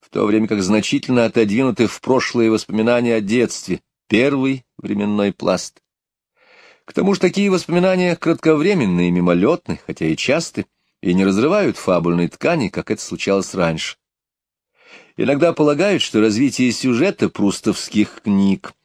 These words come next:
хаотично и подчиняется лишь прихотливой логике ассоциативных связей. В «Содоме и Гоморре» этого нет. Здесь движение сюжета последовательно и однолинейно. Апелляции же к прошлому,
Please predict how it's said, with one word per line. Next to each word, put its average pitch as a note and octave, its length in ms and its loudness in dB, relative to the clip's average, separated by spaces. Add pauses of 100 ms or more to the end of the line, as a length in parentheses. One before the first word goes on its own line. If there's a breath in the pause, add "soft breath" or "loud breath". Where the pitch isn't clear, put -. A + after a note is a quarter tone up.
(260)
хаотично C#3+ 880 0
и - 20 0
подчиняется A2+ 640 -2
лишь B2 220 -2 (340 soft breath)
прихотливой G3+ 720 -2
логике F#3 540 0
ассоциативных E3+ 880 -2
связей. F2+ 580 0 (420)
В - 80 -14
«Содоме A2 600 0
и - 20 -2
Гоморре» E2 400 0
этого C#3 220 -4
нет. E2+ 400 -2 (560)
Здесь D3 440 -2
движение F2 460 0
сюжета F2+ 400 -2
последовательно D3 800 -6 (380)
и - 80 -4
однолинейно. E2 680 -2 (420)
Апелляции G#2 720 0
же G2 160 0
к - 140 -12
прошлому, G#2 640 0